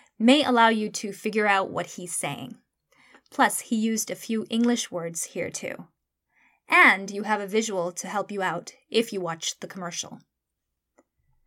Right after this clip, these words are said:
So what does "और हर लाइन में तीसरा वाला बिस्किट उल्टा होगा" mean?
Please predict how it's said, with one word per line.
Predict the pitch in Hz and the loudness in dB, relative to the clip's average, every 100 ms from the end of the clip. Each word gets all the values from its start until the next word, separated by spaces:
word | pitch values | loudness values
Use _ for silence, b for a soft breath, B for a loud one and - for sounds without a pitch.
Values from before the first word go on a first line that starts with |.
| _ _ _ _ _ _ _ _ _ _ _ _ | _ _ _ _ _ _ _ _ _ _ _ _
So | - 226 220 | 0 4 2
what | 214 311 269 | 2 2 4
does | 214 190 185 - _ _ _ _ - | 4 4 -2 -10 _ _ _ _ -4
"और | 220 214 208 - - | 0 0 -2 -6 2
हर | 269 262 | 2 2
लाइन | 220 202 202 208 | 0 0 -2 -4
में | 160 160 233 - _ _ _ _ _ _ _ _ _ _ _ _ - | -6 -10 -12 -16 _ _ _ _ _ _ _ _ _ _ _ _ 0
तीसरा | 233 233 - 233 220 220 220 | 2 2 0 2 2 2 0
वाला | 196 180 180 175 | -2 -2 -2 -4
बिस्किट | 190 202 - 277 - _ _ _ _ _ _ _ _ _ _ - 240 | -6 -4 0 -2 -2 _ _ _ _ _ _ _ _ _ _ 0 4
उल्टा | 240 226 220 214 214 | 6 6 4 2 -4
होगा" | 190 170 147 - _ _ _ _ _ - | -6 -6 -12 -16 _ _ _ _ _ -10
mean? | 190 143 | -6 -6